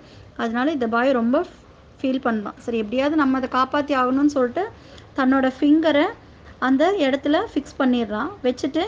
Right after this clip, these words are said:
யாராவது வருவாங்களான்னு சொல்லிட்டு கத்தி பார்க்குறான். But யாருமே வந்துட்டு அவனுக்கு help பண்றதுக்கு வரல. அவனோட சவுண்டை யாருமே கேட்கல. Time ஆயிட்டே இருக்குது, Dark ஆகுது. அந்த குளிர்னாலையும் இருட்டுனாலையும் இவன் ரொம்ப வந்து பயப்படுறான். இருந்தாலும் கையை எடுத்தோம்னா இந்த ஊரே வந்து,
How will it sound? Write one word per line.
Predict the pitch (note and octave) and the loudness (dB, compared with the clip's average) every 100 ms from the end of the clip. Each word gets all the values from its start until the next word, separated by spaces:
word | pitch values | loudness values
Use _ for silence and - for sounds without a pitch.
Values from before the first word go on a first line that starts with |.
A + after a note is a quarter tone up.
| A4+ | 0
யாராவது | B3+ C4 C#4 | 0 2 2
வருவாங்களான்னு | C#4 B3 C4 C4+ C4 D4 | 2 2 2 0 0 0
சொல்லிட்டு | D4+ A#3+ D#4 | 0 0 -2
கத்தி | A#3+ A#3 C#4+ | -4 -4 -2
பார்க்குறான். | C#4 B3 A#3 D#4 - - - - - | -2 -2 -4 -4 -6 -18 -20 -20 -6
But | C4 C4 | -4 0
யாருமே | A#3+ B3+ C4+ D4 | 2 2 4 4
வந்துட்டு | D4+ B3+ C4 | 4 2 0
அவனுக்கு | D#4 B3+ B3 | 0 0 -2
help | C#4+ A#3+ A#3+ | -4 -4 -2
பண்றதுக்கு | A#3+ G#3+ A3 | -4 -4 -2
வரல. | C4+ A3 G#3+ C#4 G#4 - - - | -2 0 0 -2 -6 -16 -20 -10
அவனோட | - B3+ C#4 | -4 0 0
சவுண்டை | C#4 C4+ B3+ C#4+ | 0 0 2 2
யாருமே | C4 A#3+ B3 C4 G4+ - - | 2 2 2 2 0 -4 -10
கேட்கல. | - G#3+ - G#3 - - - - | -6 -6 -6 -10 -12 -20 -20 -10
Time | - B3 C#4+ | -2 2 4
ஆயிட்டே | C4 C4+ D#4 D#4+ | 2 2 0 2
இருக்குது, | D#4 C#4+ D4 D#4+ A4+ D4 | 2 0 0 0 -2 -2
Dark | B3 C4 C4 | 0 0 0
ஆகுது. | C#4+ C#4 C#4+ G#4 | 0 0 0 0
அந்த | G4 B3 | 0 0
குளிர்னாலையும் | A#3+ D4+ D#4 D#4 D4 C#4 D#4 A4+ | 2 2 4 4 4 4 2 0
இருட்டுனாலையும் | D#4 C#4 D4 D4+ C4 D#4 | 0 0 0 2 2 2
இவன் | D#4+ B3 | 0 2
ரொம்ப | B3+ D4 | 2 2
வந்து | D#4 C4+ | 2 0
பயப்படுறான். | C4+ A#3 A#3 A#3 A3+ F4 - - - - | 2 0 -2 -6 -4 -6 -10 -20 -20 -8
இருந்தாலும் | D4 D#4 D#4 D4+ | 0 4 4 4
கையை | E4 C#4+ D#4 | 2 2 2
எடுத்தோம்னா | D4+ D4 C#4 D4 | 0 0 0 2
இந்த | E4+ C4+ C4 | 4 2 2
ஊரே | C#4 D4 | 2 2
வந்து, | D4 C4+ C4+ | 2 2 0